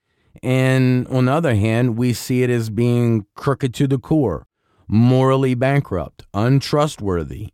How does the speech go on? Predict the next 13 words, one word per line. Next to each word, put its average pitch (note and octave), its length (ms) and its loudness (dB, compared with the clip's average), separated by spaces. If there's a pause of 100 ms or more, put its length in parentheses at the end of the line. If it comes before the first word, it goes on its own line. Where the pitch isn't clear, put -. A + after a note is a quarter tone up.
evil. B2+ 520 -4 (520)
And B2 540 2
most F3+ 300 2
of A#2 100 -2
our A2+ 100 0
politicians A2+ 760 -2
are A2+ 100 -2
seen B2 380 -2
as G#2+ 340 -4 (220)
spineless C3 840 -2
and A2+ 160 0
two-faced, F#2 720 -6
right? B2 240 -2